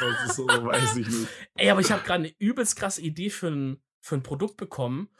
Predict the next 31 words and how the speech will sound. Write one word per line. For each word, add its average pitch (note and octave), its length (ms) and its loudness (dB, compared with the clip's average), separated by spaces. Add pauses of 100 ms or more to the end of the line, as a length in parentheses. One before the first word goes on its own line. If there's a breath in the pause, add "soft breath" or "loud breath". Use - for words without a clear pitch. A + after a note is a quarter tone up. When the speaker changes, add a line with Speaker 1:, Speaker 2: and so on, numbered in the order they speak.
(200 loud breath)
Speaker 2:
Und D3 160 0
zwar D3+ 160 4
eine C3+ 140 0
Mundspülung, D#3 1040 0 (720)
die A3 340 2
nach F3 180 2
so - 140 -2
einer D#3 120 0
Minute F3 760 0 (480)
nicht F3+ 360 -2
so D#3 320 2 (180)
ihre D3+ 300 -2
Scharf-, F3+ 440 2
ihre D#3 200 -4
Schärfe G#3+ 400 4
verliert, G#3+ 420 -2
einfach F3+ 200 -4
so E3+ 120 0
normal D#3 400 4
wird F#3+ 140 -2
und D#3+ 100 -4
einfach F3 200 -4
so D3+ 120 -4
schmeckt F3 300 -2
wie F3 100 -8
zum E3+ 140 -4
Beispiel C#3+ 220 -4
eine C3+ 100 -2
Fanta F3 340 0
oder C#3 120 0
so D3 220 -4